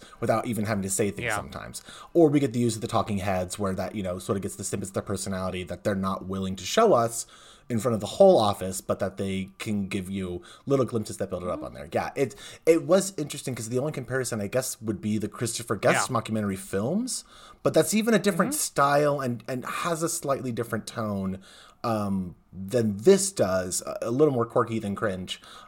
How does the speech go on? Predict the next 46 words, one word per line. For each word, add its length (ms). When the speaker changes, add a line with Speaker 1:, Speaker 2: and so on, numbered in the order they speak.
Speaker 1:
Uh, 460
but 240
that's 260
really 220
probably 260
the 200
only 280
thing 160
that 120
people 220
had 480
in 180
terms 240
of 100
a 80
mainstream 1120
idea 360
of 140
what 140
this 180
would 140
be, 180
and, 100
and 400
those 260
were 140
in 260
them, 160
themselves 560
fairly 340
Speaker 2:
Mm-hmm. 100
Speaker 1:
niche 160
films. 160
Speaker 2:
Absolutely, 340
yeah. 120
Or, 280
or 180
The 80
British 260
Office 420
itself, 380
which 400
I 140
had 180
heard 440
of, 260